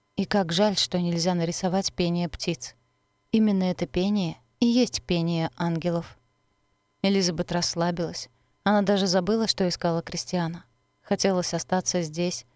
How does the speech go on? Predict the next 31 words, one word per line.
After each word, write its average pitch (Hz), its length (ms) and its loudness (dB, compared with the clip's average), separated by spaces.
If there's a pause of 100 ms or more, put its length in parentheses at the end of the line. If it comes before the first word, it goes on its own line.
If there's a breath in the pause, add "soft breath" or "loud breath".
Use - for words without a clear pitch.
(260)
стоять 202 460 0
весь 175 180 0
день 185 220 0
на 185 160 0
возвышенности 175 800 -2 (420)
и 262 60 2
смотреть 190 500 0
на 180 140 0
воду. 160 320 -4 (520)
Но 208 160 2
тело 208 360 2
тут 185 240 -2
же 185 120 0
напряглось, 180 640 -2 (300 soft breath)
когда 180 280 2
глаза 185 360 2
заметили 175 500 0
того, 175 300 -2
кого 165 260 -2
не 165 140 -2
должны 190 400 2
были 170 180 -2
видеть 156 320 -8
сейчас. - 600 -4 (480)
Обнаженного 185 640 0
Кристиана, 185 640 -4 (400)
который 277 360 2
стоял 190 420 2
под - 180 -6
прозрачной 170 640 0
струей, 175 540 -4